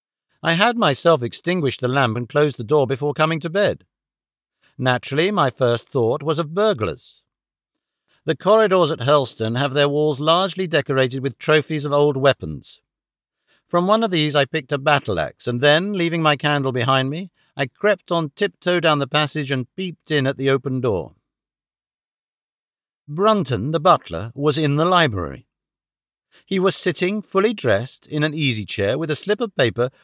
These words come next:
which looked like a map upon his knee, and his forehead sunk forward upon his hand in deep thought. I stood dumb with astonishment, watching him from the darkness.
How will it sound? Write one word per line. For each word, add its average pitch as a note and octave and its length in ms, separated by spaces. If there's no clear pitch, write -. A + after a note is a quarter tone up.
which D3+ 220
looked F3+ 260
like E3 160
a D#3+ 60
map E3+ 360
upon C3+ 220
his C#3 160
knee, G2+ 380
and C#3+ 120
his C#3+ 120
forehead F#3 560
sunk G3 420
forward C3 400
upon C3+ 220
his C#3 160
hand C#3 320
in C#3 140
deep D#3 260
thought. - 480
I E3+ 100
stood E3+ 380
dumb F3+ 280
with A2+ 140
astonishment, A#2+ 640
watching F3+ 400
him E3 160
from E3+ 140
the F3+ 60
darkness. D#3 680